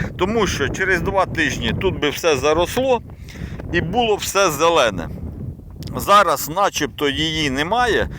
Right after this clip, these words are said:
начебто на полі вона де-не-де вилазить. Але це потрібно зробити, тому що, якщо ж зараз робити культивацію,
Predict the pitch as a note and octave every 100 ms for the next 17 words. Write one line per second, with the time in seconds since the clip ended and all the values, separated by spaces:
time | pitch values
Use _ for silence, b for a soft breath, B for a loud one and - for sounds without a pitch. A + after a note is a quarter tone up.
0 | B B F3 E3 C#3+ - C#3+ D3 - E3+
1 | C#3 C3+ C#3+ C#3 - - E3+ E3 D3 C#3
2 | D3 A#2 A#2+ D3 B2 G2+ F#2+ - B B
3 | B B B D#3 G#3 A#3+ G#3 - F#3+ F#3
4 | G3+ F#3 F#3+ F3+ F3+ E3 A#2 G#2 G#2 F#3
5 | A#3 A3+ C#3+ - G2 - B B B B
6 | F3 F3+ C4+ C4+ G#3 B3 A3+ G3+ G#3 G3+
7 | G#3 G3+ F3+ G#3+ F3 A3+ B3 A#3+ - C3+
8 | G#2